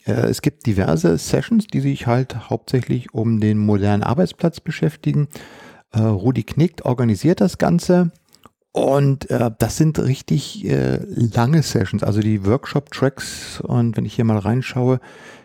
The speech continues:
die sind alle in der Regel neunzig Minuten lang. Ja, und wenn ihr auf die Sprecherliste schaut, dann werdet ihr sehen, da sind auch viele bekannte, aber auch unbekannte Sprecher drin. Also zumindest, ich will nicht sagen unbekannt im Sinne von unbekannt, sondern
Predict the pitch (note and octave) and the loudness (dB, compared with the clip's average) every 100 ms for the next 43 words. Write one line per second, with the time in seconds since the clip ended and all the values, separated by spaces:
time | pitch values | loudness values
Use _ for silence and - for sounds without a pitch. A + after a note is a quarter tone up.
0 | - - A#2 F#2+ A2+ C#3+ - - A2+ D3 | -14 -2 0 2 2 2 -2 -2 2 2
1 | D#3+ A#2+ G#2+ G#2+ C#3 B2 G2+ B2+ - C3 | 2 2 2 2 2 2 2 0 -2 -2
2 | A#2+ A2+ E3 D#3 G2+ F2 - - - _ | 0 0 2 2 2 0 -4 -14 -20 _
3 | - - - - F#2+ C3+ G#3 - A#2+ A2 | -20 -20 -16 -4 0 2 0 0 0 0
4 | A2 G#2+ G#2+ A2 - G#2 G2+ - - G2 | 0 0 2 2 2 0 0 -4 0 0
5 | G2 - - - - - B2+ C#3 A#2 A2+ | 0 -4 -18 -14 -4 0 2 2 0 -2
6 | A#2+ - G#2+ A2 - G#2 F#2+ F#2 G2 A2 | -8 -4 -2 -2 -2 -2 -2 0 0 0
7 | F2 F#2+ G#2+ F#2 G2 G2 - - G2+ F#2 | 0 2 2 0 0 -6 -8 -6 -6 -6
8 | - A2+ C3+ E3+ D#3 - - D3 C4 D#4 | -4 -4 0 0 0 -6 -4 2 2 2
9 | - C4 - G#2 F2+ - - A#2+ - - | 0 -2 0 -2 -2 -4 -4 -2 0 0
10 | - - A2 G2+ A2+ A2 G#2 - - - | 0 2 2 2 2 0 0 -6 -14 -4
11 | - - A2 G2+ G#2+ C3 A#2+ A2+ - - | 0 2 2 4 2 2 2 2 0 2
12 | G2+ G#2 - D#3 A3 - G#3+ E3 D#3 | 2 2 2 2 4 4 4 4 2